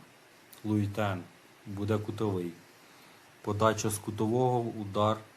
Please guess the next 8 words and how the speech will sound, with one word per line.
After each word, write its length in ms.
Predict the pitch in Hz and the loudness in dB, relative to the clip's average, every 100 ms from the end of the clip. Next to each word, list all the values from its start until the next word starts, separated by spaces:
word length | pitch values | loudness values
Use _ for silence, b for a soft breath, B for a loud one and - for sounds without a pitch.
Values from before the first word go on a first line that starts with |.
| - - - - - - - - - - - - - 107 | -20 -20 -20 -20 -20 -20 -20 -20 -20 -20 -20 -20 -20 -10
Буде 260 | 101 104 107 | -4 0 0
ще 300 | - - 98 | 0 0 0
один 380 | 92 95 101 101 | 0 -2 -4 -4
кутовий. 560 | 113 107 117 120 123 131 - - - - - | -4 -2 0 0 0 -4 -10 -20 -20 -20 -10
Знову 480 | 98 107 110 104 101 | -4 2 4 4 2
Динамо 460 | 101 101 101 101 | 2 2 2 2
подає 380 | 98 104 101 107 | 0 -2 0 0
кутовий. 580 | 101 101 107 110 113 | 0 -2 0 4 4